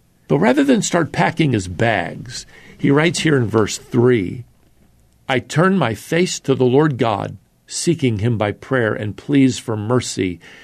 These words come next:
with fasting and sackcloth and ashes." You see, Daniel knows that the restoration to the land isn't gonna happen without repentance and supplication.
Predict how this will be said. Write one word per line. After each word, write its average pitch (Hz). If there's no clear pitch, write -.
with -
fasting -
and 85
sackcloth -
and 92
ashes." -
You -
see, 151
Daniel 135
knows 117
that 104
the 104
restoration 117
to 110
the 107
land 110
isn't 101
gonna 113
happen 123
without 104
repentance 110
and 101
supplication. 98